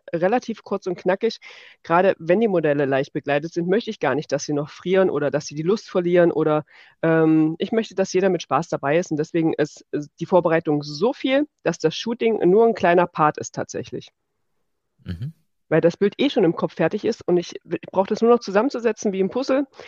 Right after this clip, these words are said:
Speaker 1: ähm, den Modellen die richtigen Anweisungen geben, das gehört natürlich auch dazu, weil sie sieht ja nicht,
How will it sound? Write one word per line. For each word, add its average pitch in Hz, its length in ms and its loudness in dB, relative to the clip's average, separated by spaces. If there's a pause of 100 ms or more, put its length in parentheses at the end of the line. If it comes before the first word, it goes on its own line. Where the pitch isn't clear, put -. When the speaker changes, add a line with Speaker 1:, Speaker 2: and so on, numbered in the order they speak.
(220)
Speaker 1:
ähm, 185 300 6
den 180 100 4
Modellen 185 380 6
die 185 100 -6
richtigen 190 380 -2
Anweisungen 208 560 2
geben, 226 260 -4
das 165 300 -2
gehört 160 160 0
natürlich 151 420 -4
auch - 140 0
dazu, 202 340 -2
weil 156 220 6
sie 165 160 0
sieht 190 240 -2
ja 196 120 6
nicht, 147 240 0